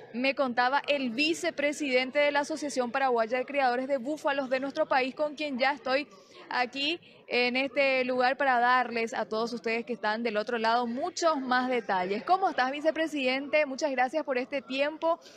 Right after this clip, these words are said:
Queremos, como ya te decía, fuera de cámaras, hablar de lo que va a dejar este simposio y, por supuesto, también de lo que va a ser el remate de hoy.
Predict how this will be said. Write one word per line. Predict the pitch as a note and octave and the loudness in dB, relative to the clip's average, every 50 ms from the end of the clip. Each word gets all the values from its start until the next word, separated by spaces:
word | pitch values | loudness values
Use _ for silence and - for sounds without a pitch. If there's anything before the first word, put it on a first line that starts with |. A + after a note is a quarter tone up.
| - _ | -12 _
Queremos, | - A3 A#3 B3 B3+ D4 D4 | -2 0 0 0 0 0 -2
como | D4+ D4+ C#4+ C#4 | -2 -2 -2 -2
ya | C4 B3+ C4 | 0 -2 0
te | B3+ C#4+ | 0 0
decía, | D4 C4+ B3+ A#3 - C4+ C4+ C#4 | 0 0 0 0 -2 -2 -2 0
fuera | C4 - B3 B3+ C4+ C#4 | 0 -2 -2 0 0 -2
de | C4 | -2
cámaras, | B3+ B3+ B3 B3 C4+ C#4 D4 C4+ C#4+ | -2 -2 -2 -2 -2 -2 -4 -2 0
hablar | C4 A#3+ A#3 G#3+ A#3+ B3 B3+ C4+ D4 D#4 - - - - - - - - | 0 0 0 0 0 2 2 2 2 0 -4 -10 -18 -20 -20 -20 -18 -6
de | - B3 B3 | -2 0 0
lo | C4 C4 | 2 2
que | B3 C4 B3 | 2 2 4
va | B3 B3 C4 | 4 4 4
a | C#4+ | 2
dejar | D4 - - C4+ C4+ C#4 C#4 | 0 0 0 2 2 2 2
este | B3 C4+ - C#4+ C#4 C4+ C4 B3+ B3 B3 | 0 -2 -2 0 2 2 4 2 2 -2
simposio | B3 C4+ C4 A#3+ - C4+ C#4 D#4 D4 E4+ F4 | -2 -6 -4 0 2 2 2 2 2 0 -2
y, | E4+ | -2
por | - D4+ B3+ | -2 -4 -4
supuesto, | C4 B3+ - B3+ B3+ B3+ D4 D4 | -6 -6 -4 -4 -4 -2 -4 -2
también | - C4 A#3+ A3+ A3+ B3 C4 C#4 D4+ F4 E4 - - - - - - | -2 -2 -2 -2 -4 -2 -2 -2 -2 -4 -8 -16 -16 -16 -16 -6 -2
de | G#3+ C4 | 0 0
lo | C4 C4 B3+ | 0 0 0
que | C4 | 0
va | B3 B3 | 2 2
a | C4+ | 2
ser | C4 E4+ E4 | 2 2 2
el | E4+ E4+ | 2 2
remate | C4 - C4+ B3+ A#3+ C4+ D#4+ F#4 - D#4+ B3+ | 2 0 0 2 2 2 2 2 2 2 2
de | A#3 G#3 | 2 2
hoy. | F#3+ F3+ F3 E3+ E3 - | 2 0 0 -2 -4 -8